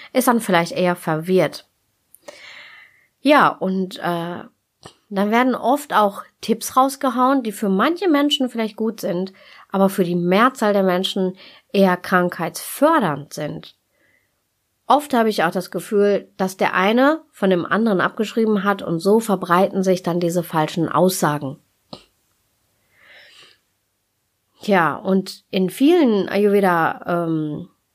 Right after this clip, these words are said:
und in vielen, äh, Ayurveda-Büchern findet man dann natürlich auch so einen Psycho-Ankreuztest, um seinen Konstitutionstypen selbst zu bestimmen. Ah, Leute,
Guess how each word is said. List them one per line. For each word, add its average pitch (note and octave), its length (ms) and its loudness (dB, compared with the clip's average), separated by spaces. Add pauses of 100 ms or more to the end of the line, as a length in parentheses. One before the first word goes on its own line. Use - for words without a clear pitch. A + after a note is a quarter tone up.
(160)
und G3 200 2
in E3+ 180 -2
vielen, G3 680 2
äh, - 20 -6
Ayurveda-Büchern F3 1400 -2 (440)
findet D#4 420 2
man G#3 220 0
dann F#3 160 -2
natürlich A3 540 0
auch F3+ 140 0
so F3+ 100 -4
einen D3+ 200 -2
Psycho-Ankreuztest, A#3+ 1400 0
um G3 140 0
seinen F3+ 280 0
Konstitutionstypen G3 1080 -2
selbst F#3+ 420 0
zu G3 100 -2
bestimmen. F3+ 720 -2 (1040)
Ah, A3+ 280 4 (220)
Leute, G3 520 2